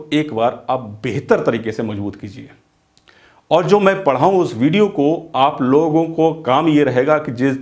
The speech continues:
जब वो वीडियो आए उसको कंप्लीट देखना है और उसमें बताए गए जितने भी कॉन्सेप्ट्स हैं उनको अपने कॉपी पर नोट करना है, ये आप लोगों का काम रहेगा, ठीक है। मैं आप लोगों को,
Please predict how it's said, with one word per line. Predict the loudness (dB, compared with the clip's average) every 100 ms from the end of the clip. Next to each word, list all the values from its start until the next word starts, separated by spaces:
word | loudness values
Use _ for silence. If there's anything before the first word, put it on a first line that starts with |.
| -2
जब | 0 2
वो | 0
वीडियो | 0 2 2 2
आए | 0
उसको | -2 -4 -4 -4 -2
कंप्लीट | -2 -2 -2 0 0 0
देखना | -2 -4 -8
है | -14 -18 -20 _ _ _ -2
और | 0 2
उसमें | 0 2 2
बताए | 2 2 0 2
गए | 0
जितने | 0 -2 0 2
भी | 0
कॉन्सेप्ट्स | 0 -4 -2 -2 -2 -6
हैं | -8 -6
उनको | -6 0 0
अपने | -2 -6
कॉपी | -6 -6 -6 -4
पर | -2 -4 -6
नोट | -2 -2 0
करना | -2 -2 -4
है, | -4 -10 -12 -20 _ -8
ये | -2 0 -2 -4
आप | -4 -4
लोगों | -4 -4 -2
का | -2 -2
काम | -4 -4
रहेगा, | -6 -10 -14 -18 -20 _ -6
ठीक | -4
है। | -4 -10 -18 -20 -20 _ -2
मैं | 0 0 2
आप | 2 2
लोगों | 2 2 0
को, | 0 2 0 -2 -16